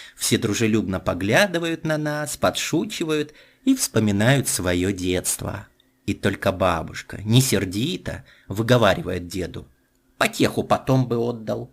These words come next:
останутся без ужина». Да мы так и не поели, некогда было и не хотелось вроде.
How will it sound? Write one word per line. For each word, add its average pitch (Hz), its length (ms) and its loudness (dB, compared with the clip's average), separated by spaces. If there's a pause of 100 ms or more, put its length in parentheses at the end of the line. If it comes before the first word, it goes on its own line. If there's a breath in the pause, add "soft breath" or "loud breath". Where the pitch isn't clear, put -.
(140)
останутся - 560 0
без 87 220 -4
ужина». 90 460 -6 (560)
Да 220 240 0
мы 190 120 6
так 156 240 0
и 147 40 4
не 127 120 6
поели, 92 800 2 (100)
некогда 185 540 4
было 95 480 -4
и 381 140 2
не 170 100 2
хотелось 127 580 0
вроде. 107 440 -4